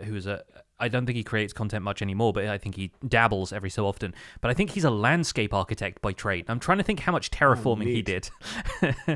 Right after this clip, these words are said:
Speaker 2: Yeah.
Speaker 1: don't know if it was all that much, but, uh, yeah, the guy at least knew how to put two and two together with blocks. So I think it's, uh,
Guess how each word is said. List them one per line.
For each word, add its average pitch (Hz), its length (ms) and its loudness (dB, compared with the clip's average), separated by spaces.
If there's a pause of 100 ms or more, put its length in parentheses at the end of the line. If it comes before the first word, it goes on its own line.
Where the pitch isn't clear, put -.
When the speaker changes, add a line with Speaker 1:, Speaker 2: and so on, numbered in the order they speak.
(240)
Speaker 2:
Yeah. 139 220 6
Speaker 1:
don't 156 160 6
know 147 100 8
if 139 80 2
it 147 100 4
was 131 160 2
all 131 100 4
that 117 160 4
much, - 360 -2
but, - 320 -4
uh, 101 120 2
yeah, 104 180 0
the 98 80 -8
guy 120 160 4
at 85 80 0
least 104 200 -4
knew 104 220 -2
how 104 100 0
to 101 60 0
put 107 160 -4
two - 140 -2
and 101 100 -2
two 98 100 -6
together 95 300 0
with 90 160 -4
blocks. 87 320 -2
So 92 460 -2
I 101 100 -2
think 101 240 -6
it's, - 340 -8
uh, 90 200 -2